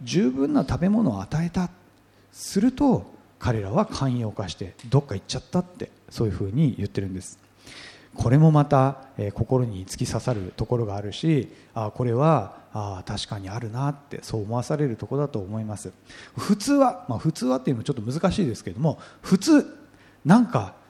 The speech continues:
恵みを与えられたら、「お、神様感謝します」って、ますます神様についていこうって、そう思うはずだけど、「逆だった」って、神様は言うんですよね。エジプトから脱出して、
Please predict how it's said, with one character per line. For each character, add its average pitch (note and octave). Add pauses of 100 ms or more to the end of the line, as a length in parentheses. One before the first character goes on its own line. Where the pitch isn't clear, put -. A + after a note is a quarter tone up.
(360)
恵 C3+
み C4+
を F3+
与 -
え -
ら B3+
れ B3+
た B3+
ら、 - (640)
「お、 F3
神 A3
様 F#3+
感 B3+
謝 C#4
し -
ま F3+
す」 -
っ -
て、 - (480)
ま C#3
す E4
ま C#4+
す D3+
神 A3
様 E3
に B2
つ -
い C4
て B3
い E3
こ F#3+
う D3
っ -
て、 - (280)
そ -
う G3
思 B3+
う -
は -
ず F3+
だ G3
け F3
ど、 G2 (460)
「逆 A#3+
だ D4
っ C#4+
た」 B3+
っ G3
て、 - (460)
神 C#3
様 C#3+
は B2
言 C3
う -
ん B2+
で G#2+
す -
よ G2+
ね。 F3 (1600)
エ A#2
ジ A2
プ -
ト B2
か A2
ら B2
脱 A#2+
出 -
し -
て、 -